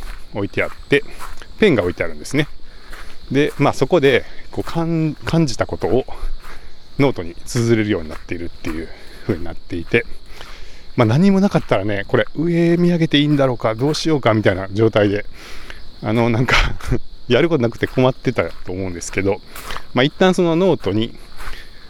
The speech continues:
その場所に来てみた感想とかを、まあ、皆さん書いていたんで、まあ、ちょっと、えー、そこに一言書いて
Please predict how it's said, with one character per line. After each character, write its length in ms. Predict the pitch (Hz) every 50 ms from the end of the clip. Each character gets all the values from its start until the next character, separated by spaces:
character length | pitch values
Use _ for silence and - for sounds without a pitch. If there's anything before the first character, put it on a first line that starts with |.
| - - -
そ 120 | - - 147
の 100 | 147 147
場 100 | 151 139
所 120 | - 147
に 100 | 147 143
来 100 | - -
て 140 | - - 135
み 100 | 139 -
た 180 | - 92 80
感 300 | - - - 120 113 107
想 160 | 101 - 117 110
と 100 | - 90
か 120 | - 82
を、 200 | 82 87 90 - - - - - - -
ま 80 | 101
あ、 20 | 101
皆 140 | 117 135
さ 120 | - - 87
ん 60 | 82
書 140 | - 87 90
い 80 | 92
て 100 | - 104
い 60 | 101 98
た 120 | - 90
ん 100 | 80 80
で、 140 | 87 90 - - - - - - - - - - - - - - - -
ま 80 | - 220
あ、 40 | -
ち 100 | - -
ょ 20 |
っ 20 | -
と、 140 | - - - - - - - - - - - - - - - - - - - - - - - - - -
え 300 | 98 98 95 90 90 87
ー、 20 |
そ 120 | - - 95
こ 80 | 113
に 60 | 95 82
一 160 | - - 110
言 100 | - 80
書 220 | - - - 90
い 80 | 87 -
て 240 | - - 180 -